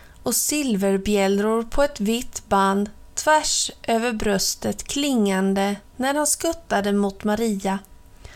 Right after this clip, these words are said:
"Lilla, lilla flicka, jag är gubben Frost med röda näsan", sa han.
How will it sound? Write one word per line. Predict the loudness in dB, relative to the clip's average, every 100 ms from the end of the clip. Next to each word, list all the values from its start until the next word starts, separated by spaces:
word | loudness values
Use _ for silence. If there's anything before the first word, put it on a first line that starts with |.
| -20 -18 -18 -16 -18 -8
"Lilla, | -2 2 2 2 2 6 6
lilla | 4 0 2 2 0
flicka, | 0 -2 -2 -4 0 0 -2 -12 -20 -20 -6
jag | 0 4 4 4
är |
gubben | 2 0 0 0
Frost | 0 -4 0 0 0 -6 -6
med | 0 2 4
röda | 2 2 2
näsan", | 4 2 2 0 0 0 -2 -8 -16 -20 -20 -14
sa | -6 -2 0
han. | 0 -2 -2